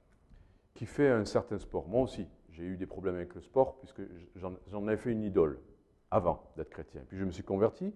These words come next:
j'en ai plus fait pendant vingt ans. Et puis après, à cause de ma santé, il a fallu que j'en fasse un peu. Il n'y a pas de problème avec le, faire du sport.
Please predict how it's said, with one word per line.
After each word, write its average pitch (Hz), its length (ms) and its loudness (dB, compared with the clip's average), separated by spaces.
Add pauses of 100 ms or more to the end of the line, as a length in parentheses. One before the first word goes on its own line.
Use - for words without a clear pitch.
(320)
j'en 90 140 0
ai 92 60 2
plus 127 200 -2
fait 165 160 6
pendant 107 240 2
vingt 92 240 -2
ans. 190 180 6 (320)
Et 147 80 -6
puis 185 140 6
après, 170 480 8
à 113 60 2
cause 113 200 4
de 113 40 0
ma 113 120 6
santé, 110 260 0
il 156 60 8
a 123 60 8
fallu 131 160 6
que 110 40 0
j'en 113 80 2
fasse 107 240 0
un 87 60 -2
peu. 73 200 -10 (680)
Il - 40 -16
n'y - 40 -12
a - 20 -20
pas 85 140 -6
de - 40 -12
problème 117 400 10
avec 90 220 -4
le, 87 220 -4
faire 80 200 -6
du 76 100 -12
sport. - 340 0